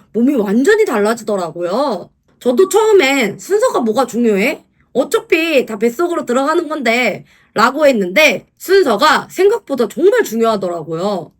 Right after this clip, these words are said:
그럼 제가 공복에 먹고 효과 본 순서 알려드릴게요. 첫 번째는 기상 직후.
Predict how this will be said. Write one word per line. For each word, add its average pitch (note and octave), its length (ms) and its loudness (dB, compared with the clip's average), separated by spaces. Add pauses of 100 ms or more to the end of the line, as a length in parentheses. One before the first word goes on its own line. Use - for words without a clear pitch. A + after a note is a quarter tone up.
(120)
그럼 C#4 220 2
제가 C#4+ 580 0
공복에 D4+ 440 0
먹고 A3+ 600 -2
효과 F4 300 -4
본 F4 140 -2
순서 E4+ 340 -4
알려드릴게요. A3+ 1040 -2 (520)
첫 A4 160 0
번째는 D#4+ 680 0
기상 E4+ 320 0
직후. G3 440 -12